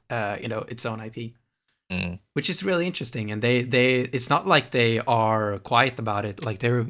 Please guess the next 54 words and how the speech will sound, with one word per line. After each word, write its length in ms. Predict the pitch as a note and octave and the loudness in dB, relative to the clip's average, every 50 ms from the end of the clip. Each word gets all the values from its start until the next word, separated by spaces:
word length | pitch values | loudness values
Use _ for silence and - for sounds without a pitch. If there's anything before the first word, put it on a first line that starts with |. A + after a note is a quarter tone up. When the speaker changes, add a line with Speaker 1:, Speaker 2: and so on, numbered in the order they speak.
| - - | -4 0
Speaker 1:
they 140 | - B2+ | 2 4
are 220 | B2+ C3+ D3+ D3 A#2+ | 6 8 8 8 6
very 240 | A#2 A#2 G#2+ G#2+ A2+ | 6 4 4 4 2
open 260 | A#2+ A#2 A#2 B2 A2+ | 2 0 0 -2 -2
about 280 | G#2 A2 G#2+ G#2 A2 - | -2 -2 -2 -4 -4 -8
the 40 | A#2 | -4
fact 300 | - A2+ A2 A2 - - | -2 -2 -2 -4 -10 -12
that 160 | A2+ - - | -12 -10 -10
it 140 | A#2+ A#2 - | -10 -10 -6
started 340 | - B2 A#2 A2+ A2 A2 | -4 -2 -2 -2 -4 -4
out 200 | A#2 A#2 A#2 A#2+ B2 | -4 -6 -6 -8 -10
as 120 | A#2+ - | -12 -12
a 40 | - | -10
Jak 200 | - C3 B2 A#2+ | -8 -8 -8 -6
and 80 | C3+ C3 | -8 -8
Daxter 280 | B2+ B2+ B2 - - B2 | -8 -10 -8 -10 -8 -6
game. 240 | C3 B2 B2 A#2+ - _ _ _ _ _ _ _ _ | -4 -6 -6 -8 -12 _ _ _ _ _ _ _ _
Speaker 2:
Mm-hmm. 200 | F2+ F#2 G2 G2 G2 - _ _ _ _ _ _ _ _ _ _ _ _ _ _ _ _ | -6 -6 -6 -6 -10 -14 _ _ _ _ _ _ _ _ _ _ _ _ _ _ _ _
Speaker 1:
Like, 200 | - C#3 C3 - | 2 2 4 4
when 100 | C3+ C3 | 2 2
people 300 | B2+ D#3+ C#3 - C#3 C3 B2+ | 2 2 2 2 4 4 4
ask 260 | C3 B2 - - - | 4 2 0 -4 -6
them, 200 | B2+ A#2 A2+ A2+ | -6 -4 -4 -4
like, 200 | A2+ A2+ A#2 - | -6 -6 -4 -4
"Would 180 | B2 A#2+ A#2+ C3 | -4 -4 -2 0
you 160 | C3 B2+ B2 | 0 0 2
ever 220 | B2 B2 A#2 A#2+ A#2+ | 0 0 0 -2 -2
make 240 | A#2+ B2 B2 B2 C3+ | -2 -4 -4 -6 -6
a 40 | |
new 140 | B2+ B2 A#2+ | -4 -4 -2
Jak, 260 | B2 B2 B2 A#2+ - - | -2 -2 -4 -6 -8 -6
Jak 200 | B2 B2 A#2+ B2 | -4 -2 -2 -2
and 80 | A#2 A#2 | -4 -4
Daxter 300 | - - - - - A2 | -4 -6 -6 -4 -6 -6
game?" 260 | A#2 A2 A2 A#2 A#2+ | -4 -4 -4 -4 -4
They 100 | B2 B2 | -4 -4
say, 180 | B2 - C#3+ C#3 | -2 0 0 0
like, 240 | B2+ A2+ A2+ - | 0 -2 -2 0
"Yeah, 240 | C3 D3 E3+ C3 G#2+ - - _ | 2 2 2 2 0 -4 -6 _
The 100 | B2 A#2 | -2 2
Last 280 | A2+ A#2 D3 D3 - - | 4 4 4 4 2 0
of 60 | C#3 | 0
Us 160 | C#3 C#3 - | 0 0 0
was 140 | - C#3+ - | -2 -2 -2
supposed 320 | - B2 - C#3 C#3+ - - | -2 -2 -2 -2 -2 -2 -4
to 60 | C#3+ | -2
be 160 | C#3 C#3+ C#3+ | 0 0 0
a 40 | C#3 | 2
Jak 200 | C3 C#3+ C#3+ D3 | 2 2 0 0
and 100 | D3 C#3+ | 0 0
Daxter 320 | C3 - - - - A2 A#2+ | -2 -2 -2 -6 -8 -8 -6
game, 280 | A2 A2 B2 A#2+ B2 - _ - - - - - - _ _ _ _ | -4 -4 -6 -6 -8 -16 _ -20 -20 -20 -20 -20 -20 _ _ _ _
Speaker 2:
Mm. 60 | C3+ | 0
Speaker 1:
but 320 | B2 B2 A#2+ A#2+ A2+ - | 2 2 2 0 -2 -4